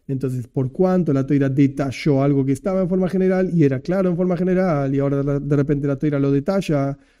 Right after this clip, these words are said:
Esto te indica que se reciben latigazos por cada una de estas cosas, como ya explicamos. Ahora bien,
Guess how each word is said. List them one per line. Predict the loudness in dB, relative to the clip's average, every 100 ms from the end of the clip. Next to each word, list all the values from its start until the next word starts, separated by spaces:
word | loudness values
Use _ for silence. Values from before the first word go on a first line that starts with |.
| _ _
Esto | -4 -2 -2
te | 0
indica | 0 2 0
que | -2
se | -2
reciben | -2 0 0
latigazos | 0 0 -2 -2 -2
por | -2
cada | 0 0 2
una | 2 2
de | 2
estas | 0 0
cosas, | 0 0 -2 -6 _
como | -2 2
ya | 2
explicamos. | 0 -2 -4 -8 -16 -20 _ _ _ _ _ _ _ _ -2
Ahora | 2 6
bien, | 6 4 -6